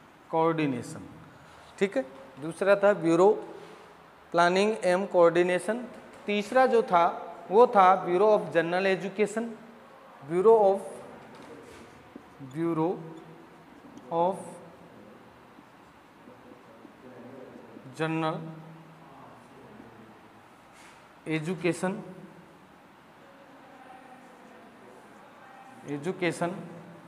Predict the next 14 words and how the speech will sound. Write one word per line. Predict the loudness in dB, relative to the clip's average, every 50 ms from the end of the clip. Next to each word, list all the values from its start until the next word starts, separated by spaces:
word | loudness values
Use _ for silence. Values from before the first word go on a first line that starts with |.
| -20 -20 -20 -20 -20 -14 -8
Bureau | -6 -2 0 2 2 2
of | 2 0 -4
General | -4 -2 0 0 0 2 2
Education, | 0 0 -2 -4 -2 0 -2 -2 0 -4 -8 -8 -8 -16 -18 -20 -20 -20 -20 -20 -20 -20 -20 -10 0
ठीक | 0 2 4 4
है। | 4 4 2 -8 -14 -16 -16 -16 -16 -18 -20 -20 -20 -20 -20 -20 -12 -4
इसके | -4 -4 -2 2 6 8
अलावा | 10 10 12 12 12 12 10 10
था | 10 10 10 10 8 6 2 -6 -8 -8 -4 0
Bureau | 4 8 10 10 12 12
of | 10 8 6 0 -6 -8 -10 -12 -12 -14 -14 -10 -2 0
Administration, | 0 2 2 2 2 2 0 0 2 0 0 -2 2 4 4 4 6 4 2 2 2 -4 -8 -12 -14 -16 -16 -18 -18 -18 -20 -20 -20 -20 -20 -20 -20 -20 -20 -20 -20 -20
Bureau | -14 -4 2 4 8 10 10 12 12 12
of | 10 8